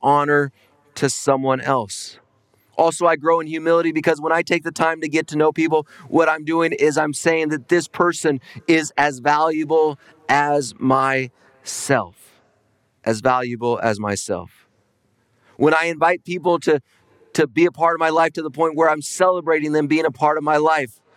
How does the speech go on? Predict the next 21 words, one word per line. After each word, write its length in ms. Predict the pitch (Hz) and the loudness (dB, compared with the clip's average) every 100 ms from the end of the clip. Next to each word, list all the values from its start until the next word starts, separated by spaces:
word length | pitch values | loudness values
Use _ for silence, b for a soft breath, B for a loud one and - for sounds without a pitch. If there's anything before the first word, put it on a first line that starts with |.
| b b b b b b _ - | b b b b b b _ -2
I'm 140 | 160 | -2
showing 340 | 160 175 165 143 | 2 0 2 0
humility 560 | 156 160 180 180 156 | -4 0 2 2 0
and 100 | 143 | 2
recognizing 680 | 147 160 160 156 156 147 147 | 2 0 0 0 0 -2 0
that, 180 | 143 - b b b - | 0 0 b b b 0
that, 180 | 139 - _ _ - | 0 0 _ _ -4
that 220 | 139 135 | -2 0
their 260 | 175 190 208 | 2 2 2
opinion 500 | 143 190 175 180 170 | 0 -2 0 0 0
of 260 | - 151 | 0 -2
me 540 | 147 170 180 170 151 143 b b | -2 0 2 2 -2 -6 b b
matters. 920 | - 131 151 160 139 82 - - - - _ _ _ _ _ _ _ _ _ _ _ _ _ _ _ _ _ _ _ _ _ _ _ _ _ _ _ _ - | -4 0 0 -2 -6 -8 -12 -16 -16 -20 _ _ _ _ _ _ _ _ _ _ _ _ _ _ _ _ _ _ _ _ _ _ _ _ _ _ _ _ 0
Regard 560 | 127 113 151 170 175 | 0 2 2 2 0
one 180 | 165 160 | -4 -4
another, 420 | 151 156 151 135 | 0 0 2 0
one 200 | 120 131 | 0 -2
of 80 | 123 | 2
the 80 | 135 | 2
other 180 | 131 123 | 2 -2
passages, 720 | 127 117 - 113 117 110 | -2 -2 -2 -2 0 -2